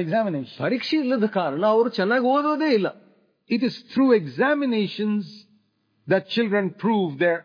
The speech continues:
Speaker 1: ability.
Speaker 2: ಪರೀಕ್ಷೆಯ ಮೂಲಕ ಈ ವಿದ್ಯಾರ್ಥಿಗಳು ತಮ್ಮ ಸಾಮರ್ಥ್ಯವನ್ನು
Speaker 1: And
Speaker 2: ರುಜುಪಡಿಸ್ತಾರೆ.
Speaker 1: you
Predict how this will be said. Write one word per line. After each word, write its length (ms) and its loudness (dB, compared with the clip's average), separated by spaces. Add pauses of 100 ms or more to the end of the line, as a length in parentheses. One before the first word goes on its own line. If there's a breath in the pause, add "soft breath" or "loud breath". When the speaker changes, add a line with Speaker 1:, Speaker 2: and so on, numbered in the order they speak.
(120)
Speaker 1:
ability. 440 -4 (180)
Speaker 2:
ಪರೀಕ್ಷೆಯ 460 0 (160)
ಮೂಲಕ 340 4 (800)
ಈ 40 4 (220)
ವಿದ್ಯಾರ್ಥಿಗಳು 840 0 (240)
ತಮ್ಮ 240 -2 (320)
ಸಾಮರ್ಥ್ಯವನ್ನು 960 0
Speaker 1:
And 140 2
Speaker 2:
ರುಜುಪಡಿಸ್ತಾರೆ. 500 -4
Speaker 1:
you 60 2